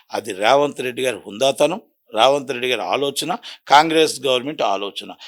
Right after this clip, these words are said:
ఇది రాజశేఖర్ రెడ్డి గారు, రా-, కిరణ్ కుమార్ రెడ్డి గారు, రేవంత్ రెడ్డి గారు, కాంగ్రెస్ గవర్నమెంట్లో ఎప్పుడూ న్యాయమే జరిగింది, ఇండస్ట్రీకి అన్యాయం జరగలేదు. కనుక దాన్ని మనం అర్థం చేసుకొని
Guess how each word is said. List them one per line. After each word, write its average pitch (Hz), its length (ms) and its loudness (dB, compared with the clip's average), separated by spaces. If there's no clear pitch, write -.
ఇది 120 180 -4
రాజశేఖర్ 151 760 4
రెడ్డి 131 300 -4
గారు, 131 360 -2
రా-, 117 440 0
కిరణ్ 135 300 -6
కుమార్ 139 320 -2
రెడ్డి 123 200 -8
గారు, 127 220 -2
రేవంత్ 123 420 -2
రెడ్డి 120 260 -8
గారు, 117 160 -2
కాంగ్రెస్ 139 500 6
గవర్నమెంట్లో 139 380 0
ఎప్పుడూ 143 240 -6
న్యాయమే 127 500 -2
జరిగింది, 113 460 -8
ఇండస్ట్రీకి 131 500 -2
అన్యాయం 127 440 -4
జరగలేదు. 95 520 -12
కనుక 156 280 0
దాన్ని 143 340 4
మనం 135 140 2
అర్థం 139 300 -2
చేసుకొని 160 460 0